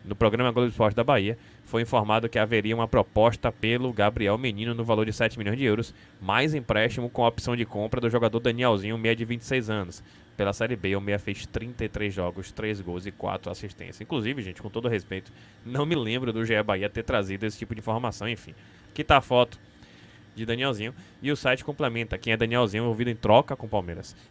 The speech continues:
Querido fluminense, Daniel Sampaio Simões passou dezesseis anos na equipe carioca, onde disputou setenta e três jogos pelo profissional e marcou dois gols. Chegou ao Bahia em dois mil e vinte, participou da conquista do Campeonato Baiano daquela temporada, além de ter sido titular da campanha do Tetra da Copa do Nordeste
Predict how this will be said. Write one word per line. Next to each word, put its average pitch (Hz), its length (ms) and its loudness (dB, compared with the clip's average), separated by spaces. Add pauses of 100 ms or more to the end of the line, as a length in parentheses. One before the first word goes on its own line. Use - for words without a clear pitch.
Querido 123 240 2
fluminense, 143 480 -2
Daniel 120 240 0
Sampaio 110 360 -2
Simões 113 340 -4
passou 117 320 0
dezesseis 113 420 0
anos 113 180 0
na 107 80 0
equipe 107 200 -6
carioca, 117 460 2
onde 104 100 -10
disputou 104 500 -4
setenta 113 460 -2
e 107 60 -4
três 101 360 -4
jogos 104 440 0 (440)
pelo 113 200 4
profissional 104 520 0
e 107 60 0
marcou 107 460 0 (400)
dois 131 280 6
gols. 98 220 -6
Chegou 120 240 2
ao 139 60 6
Bahia 127 220 4
em - 20 -2
dois 127 120 6
mil 139 120 0
e - 20 -4
vinte, 113 260 -6
participou 120 400 -4
da 117 120 0
conquista 127 500 -8
do 120 80 -8
Campeonato 113 400 -6
Baiano 113 320 -2
daquela 104 300 -4
temporada, 107 500 -4 (340)
além 107 260 -2
de 117 40 -8
ter 117 120 -2
sido 117 140 -8
titular 104 320 -6
da 104 80 -2
campanha 104 340 -10
do 104 100 -8
Tetra 95 360 -4
da 95 140 -6
Copa 95 240 -4
do 107 60 -6
Nordeste 98 600 -6